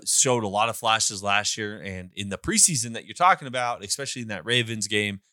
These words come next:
seemed to be a favorite target of Sam Howell. So I think there's a, some reason to be excited about the Commanders, and this game probably won't help any, like, hype for 'em 'cause they're gonna probably smash the, uh, Cardinals. But again, what kind of barometer is that going to be? I don't know.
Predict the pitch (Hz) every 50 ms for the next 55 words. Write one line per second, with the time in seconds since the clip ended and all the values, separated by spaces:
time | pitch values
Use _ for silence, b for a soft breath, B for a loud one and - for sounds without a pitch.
0 | _ _ - - - 135 135 123 117 110 107 117 113 98 - - - 120 117 110
1 | 101 110 101 - - 101 104 98 95 98 92 87 85 - - 101 95 92 92 90
2 | 87 85 90 90 87 87 87 85 - - 98 90 87 90 - - 101 95 92 _
3 | _ _ _ _ _ _ _ _ _ _ _ _ _ _ _ - 127 120 110 107
4 | 123 120 113 - - 151 156 160 156 143 139 143 143 131 120 139 139 135 123 -
5 | 131 120 135 135 123 - - 131 123 127 120 127 120 - - - - 120 120 120
6 | 120 117 117 117 113 110 - - 107 104 104 110 113 - - - 113 110 104 -
7 | 95 85 113 98 101 107 113 113 110 104 107 110 117 - - - - 104 110 110
8 | 101 - 98 107 107 107 107 104 101 87 90 90 92 - - - - 101 123 131
9 | - - - 135 131 131 131 131 - - 92 - 98 98 90 101 95 92 90 87
10 | - _ _ _ - 98 95 87 87 - - - - 107 101 107 131 151 - -
11 | - - _ _ _ - 147 143 139 139 131 123 - b b b b _ _ _
12 | _ _ - - 123 123 120 117 - 135 131 139 131 139 143 139 117 110 - 117
13 | 104 98 95 104 101 113 110 107 101 95 98 104 - - 110 104 101 92 85 98
14 | 95 95 95 98 98 92 87 92 92 92 92 92 90 95 98 90 - - 101 95
15 | 95 90 - 92 95 113 123 147 151 143 - 107 98 95 95 92 104 123 139 160
16 | 180 185 185 175